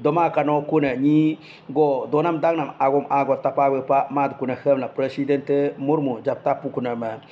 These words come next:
ok munyi bharot ha rigo mengo kham alba rigo pag la mok ha pol tolo chet chak ba chale ke kunu ba rip ku ba kham la bu japa ta gri ke la bharot ha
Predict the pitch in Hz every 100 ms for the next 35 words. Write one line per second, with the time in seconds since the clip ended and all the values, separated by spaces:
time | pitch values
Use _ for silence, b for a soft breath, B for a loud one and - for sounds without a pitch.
0 | B B B B 160 160 175 185 220 277
1 | 190 123 - B - 139 170 233 220 170
2 | 151 170 160 156 160 147 175 - 156 170
3 | 156 135 139 135 139 135 147 143 - -
4 | - 151 151 131 120 131 147 185 190 202
5 | 226 143 - 185 247 233 143 135 127 -
6 | - 156 - 143 143 170 180 165 - -
7 | 147 147 151 147 147 151 156 135 135 -
8 | 135 131 - 143 131 117 139 135 131 120
9 | 165 165 135 120 135 139 127 117 123 110
10 | 120 143 190 160